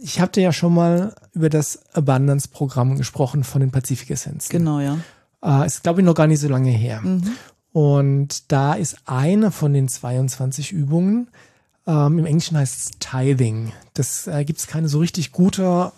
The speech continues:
Speaker 1: äh, deutsche Übersetzung. Das heißt, wenn du's wörtlich übersetzen willst, so viel wie den Zehnten abgeben.
Speaker 2: Mhm.
Speaker 1: So wie es damals die Bauern tun mussten. Die
Speaker 2: Ja.
Speaker 1: haben das nicht freiwillig gemacht, haben keinen
Speaker 2: <laughs>
Speaker 1: Spaß
Speaker 2: Nee.
Speaker 1: dabei gehabt. Ähm, aber das Konzept ist, dass du, ähm,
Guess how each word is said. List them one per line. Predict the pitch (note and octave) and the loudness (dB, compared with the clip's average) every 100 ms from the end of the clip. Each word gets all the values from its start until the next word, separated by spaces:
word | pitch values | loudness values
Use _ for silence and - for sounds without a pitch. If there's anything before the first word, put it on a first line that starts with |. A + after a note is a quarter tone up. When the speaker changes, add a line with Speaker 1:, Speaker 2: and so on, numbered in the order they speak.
| - | -2
Speaker 1:
äh, | D3 | 0
deutsche | D3 C#3+ C#3+ D3+ | 0 0 -2 -2
Übersetzung. | E3+ C#3 D#3 - F3+ E3+ | -2 -2 -2 -4 -4 -2
Das | - | -2
heißt, | C#3+ D3+ - | -2 -4 -2
wenn | D3+ | 0
du's | C3+ A#2+ | 0 0
wörtlich | A#2+ E3+ - D#3 | 0 0 -2 -6
übersetzen | - D#3 D#3 - D#3 | -2 -2 -2 -4 0
willst, | D3 D3 - | 0 0 -6
so | |
viel | C#3+ D#3 D3+ | -4 0 0
wie | |
den | D3 B2+ | 0 -2
Zehnten | - - D3+ F#3 - | -2 -2 -2 -2 -4
abgeben. | C3 C3 - B2 C#3 | -6 -8 -2 -2 0
Speaker 2:
Mhm. | G3 F#3+ F3+ G3 A#3 - | 0 2 2 0 -4 -14
Speaker 1:
So | - - C#3 | -4 0 4
wie | |
es | D3 - | 4 2
damals | C#3 D3 C#3 | 2 2 2
die | C#3+ | 0
Bauern | A#2 B2 D#3 | 0 2 0
tun | D3 D#3+ D3 | 0 2 4
mussten. | D3 G3+ - | 4 2 2
Die | F#3+ | 4
Speaker 2:
Ja. | |
Speaker 1:
haben | D3 | 6
das | D3+ C3 | 4 2
nicht | C#3+ - | 0 0
freiwillig | C#3 E3+ G3 F3 | 0 0 0 0
gemacht, | F3 F3+ G3 A#3 | 2 4 4 4
haben | A3+ | 4
keinen | G3+ | 4
Speaker 2:
<laughs> | G#3 F3+ | 4 2
Speaker 1:
Spaß | F3+ | 2
Speaker 2:
Nee. | |
Speaker 1:
dabei | F#3 E3+ E3+ | 2 4 4
gehabt. | D3+ D#3 - - - - - - - - | 4 2 0 -8 -10 -12 -12 -14 -16 -4
Ähm, | F#3+ D3+ E3 | 2 2 2
aber | E3+ D#3 | 2 2
das | D#3 - | 0 -2
Konzept | E3 D3+ - G3+ G#3+ | -4 -4 -8 -8 -6
ist, | F3 F3+ | -4 -4
dass | D#3+ - | -6 -4
du, | F3 E3+ F3 F#3 | 0 2 0 -4
ähm, | E3+ D#3+ D3 D3 D#3+ | -4 0 0 0 -4